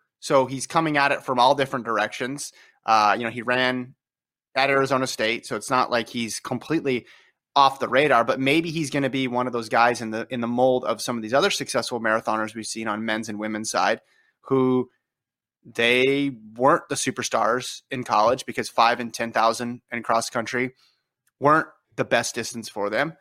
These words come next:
They're these aerobic monsters, and with a little bit of training and outside of that N C double A schedule and the longer distance, they completely thrive because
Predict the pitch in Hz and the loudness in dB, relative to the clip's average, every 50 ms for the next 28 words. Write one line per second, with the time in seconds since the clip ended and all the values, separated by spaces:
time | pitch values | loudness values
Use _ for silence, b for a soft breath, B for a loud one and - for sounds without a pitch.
0 | _ _ _ _ _ _ - - 117 113 117 120 120 117 123 127 127 120 120 123 | _ _ _ _ _ _ -4 0 0 0 0 0 -4 -4 -2 -2 0 2 2 2
1 | 120 135 135 - 117 110 104 104 110 - - 120 117 131 135 - - - _ - | 2 2 0 -2 -2 -4 -4 -4 -4 -4 -4 -2 -4 -4 -6 -10 -12 -12 _ -4
2 | 117 113 113 110 110 110 110 110 107 107 107 104 - - 117 113 - 113 113 123 | -2 0 0 0 -2 -2 -2 -4 -4 -4 -6 -8 -10 -8 -8 -8 -8 -6 -4 -2
3 | 120 127 120 127 127 123 - - - 113 113 120 131 147 160 156 _ _ _ _ | -2 0 0 0 0 0 0 -2 -2 -2 0 0 -2 -4 -4 -8 _ _ _ _
4 | _ _ _ _ _ - 120 113 110 107 107 107 107 107 110 - - 123 - - | _ _ _ _ _ -4 -2 -2 -2 -2 -2 -4 -4 -6 -4 -2 0 0 0 0
5 | - 135 117 117 113 110 113 113 113 120 117 - - 120 113 113 113 110 113 113 | 2 2 2 2 2 0 0 0 0 -2 -2 -2 0 0 0 0 0 -2 -2 -2
6 | - - 120 117 120 123 139 131 127 117 113 110 117 120 127 123 120 113 107 135 | -2 0 0 0 0 2 0 0 0 -2 -2 0 2 2 2 2 0 -2 -2 -2
7 | 131 - - 113 - 123 117 - 127 110 - 139 131 95 98 104 - - 120 120 | -2 -2 -4 -8 -6 -6 -6 -6 -6 -8 -6 -6 -6 -6 -8 -12 -4 2 4 4
8 | 123 104 92 82 101 - - 113 - 117 110 107 - | 6 4 2 0 -6 -10 -14 -10 -6 -6 -6 -6 -8